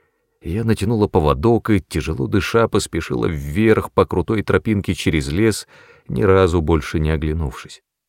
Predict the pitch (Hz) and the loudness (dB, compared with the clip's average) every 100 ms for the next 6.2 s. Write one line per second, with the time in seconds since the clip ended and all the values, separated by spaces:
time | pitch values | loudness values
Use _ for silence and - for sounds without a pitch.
0 | _ _ _ _ _ _ _ _ _ _ | _ _ _ _ _ _ _ _ _ _
1 | - - 90 117 - 90 92 117 117 95 | -14 -10 -6 -4 -2 0 0 0 2 2
2 | 73 76 98 104 - 107 101 90 - 71 | 2 2 2 2 2 2 4 2 -2 -6
3 | 73 - 117 107 90 90 87 76 113 80 | -8 -6 -6 -4 0 2 2 0 0 -2
4 | 80 78 113 107 107 95 95 82 - 98 | -4 -2 0 0 0 0 0 0 -2 -4
5 | 90 98 - 87 80 71 - 85 80 73 | -2 -2 0 -2 -2 -4 -8 -8 -6 -6
6 | 67 | -8